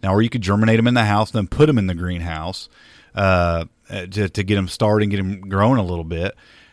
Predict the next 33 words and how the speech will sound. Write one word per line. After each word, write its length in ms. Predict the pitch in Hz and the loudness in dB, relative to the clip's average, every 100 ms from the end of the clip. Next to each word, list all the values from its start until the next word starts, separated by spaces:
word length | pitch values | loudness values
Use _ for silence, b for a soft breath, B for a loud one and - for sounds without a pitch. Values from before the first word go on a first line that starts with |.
| b | b
Um, 460 | - 101 95 87 82 _ - | 0 2 4 2 -2 _ -2
but 320 | 113 120 110 _ - | 4 4 2 _ -4
you're 120 | 127 | -2
probably 420 | - 208 185 135 | 4 6 6 6
not 220 | 123 120 | 6 4
going 280 | 110 110 107 | 2 0 0
to 200 | - 107 | -2 -4
do 160 | 98 101 | -2 -2
anything 300 | 98 95 95 | -2 -4 -8
too 240 | - 123 | -2 0
early 380 | 107 98 92 90 | 0 0 -2 -4
when 120 | 87 | -6
it's 120 | 87 | -10
too 200 | - 110 | -8 -8
cold 320 | 95 95 82 82 | -6 -6 -6 -8
out, 220 | 85 - _ - | -10 -16 _ -6
'cause 240 | 110 110 127 | -6 -6 -6
they 160 | 143 175 | 0 0
will 160 | 165 | 0
die. 220 | 165 147 78 B B | 0 0 -2 B B
It 60 | 123 | 2
will 160 | 202 | 2
keep 160 | 285 320 | 2 -2
the 60 | 147 | -4
frost 460 | - 160 135 - | 2 4 4 0
off 220 | 87 78 | -6 -6
of 120 | - - | -12 -8
'em, 120 | 92 | -2
and 120 | 113 | 2
that's 200 | 185 - | 2 2
what's 180 | 135 - | -2 -2
good. 280 | 110 95 80 B B - | -2 -2 -2 B B -4
Uh, 240 | 107 98 | -2 -2